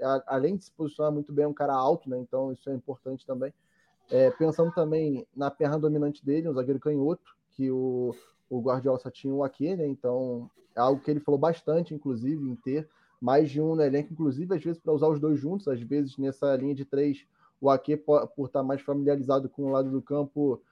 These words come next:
jogar pela esquerda, o Guardiola centralizado e o Rubem Dias um pouco mais na direita, com os Stones na segunda linha. É, mas também eu digo pra questão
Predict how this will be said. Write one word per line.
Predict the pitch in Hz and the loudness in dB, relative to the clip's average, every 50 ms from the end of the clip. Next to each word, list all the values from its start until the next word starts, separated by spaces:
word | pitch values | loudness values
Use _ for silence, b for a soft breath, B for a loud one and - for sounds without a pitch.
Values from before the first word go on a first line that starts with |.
| _ _ _ _ | _ _ _ _
jogar | - 127 127 135 131 | -6 -2 -2 -2 2
pela | - 151 139 | 2 2 2
esquerda, | 135 135 - - 180 190 185 170 | 2 0 0 0 2 2 2 0
o | 156 147 | -2 -2
Guardiola | 135 147 143 139 131 143 147 151 151 151 143 127 | 0 0 0 2 6 6 8 8 8 6 4 0
centralizado | - - 147 135 - 147 147 143 135 131 139 135 143 135 135 139 | -2 -4 -4 -2 -2 -2 0 0 0 0 2 2 2 2 2 2
e | 139 139 | 2 2
o | 131 | 2
Rubem | 135 139 135 139 135 | 0 0 0 0 2
Dias | 127 143 143 131 | 2 0 0 0
um | |
pouco | 131 147 143 - 139 | -2 -4 -4 -4 -4
mais | 139 131 | -4 -2
na | 139 | -2
direita, | 139 123 131 127 143 165 185 - 156 139 | -4 -4 -2 -2 -2 -2 -2 -4 -8 -8
com | - 139 139 | -6 -4 -4
os | 131 - | -4 -6
Stones | _ - 131 131 131 123 - - | _ -4 -2 -2 -2 -4 -4 -6
na | 131 123 | -6 -6
segunda | - - 131 127 135 143 139 | -6 -8 -8 -4 -2 -2 -2
linha. | 135 139 147 165 180 - _ _ _ _ _ _ _ _ _ _ _ _ - | -2 -4 -6 -8 -12 -14 _ _ _ _ _ _ _ _ _ _ _ _ 0
É, | 143 147 151 156 156 156 156 156 156 143 - | 2 4 4 6 4 4 4 4 4 2 2
mas | 170 180 185 180 - | 2 2 2 2 2
também | 214 208 185 160 165 196 220 233 | 2 2 4 4 4 4 6 6
eu | 214 196 185 170 | 6 6 4 4
digo | 156 143 165 180 190 | 2 0 -4 -4 -4
pra | 208 - 202 | -4 -4 -2
questão | 196 196 180 - - 180 180 196 214 208 | -2 -2 -4 -2 -2 -2 0 0 0 -2